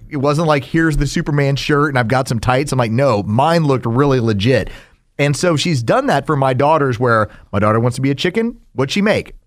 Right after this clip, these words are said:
Giant chicken costume. So I went, "King Babam, this won't be a problem."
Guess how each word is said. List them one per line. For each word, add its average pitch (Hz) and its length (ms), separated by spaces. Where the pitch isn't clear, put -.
Giant 95 360
chicken 226 240
costume. 110 520
So 175 220
I 151 60
went, 147 280
"King 262 220
Babam, 143 640
this - 160
won't 226 160
be 160 80
a 110 80
problem." 190 580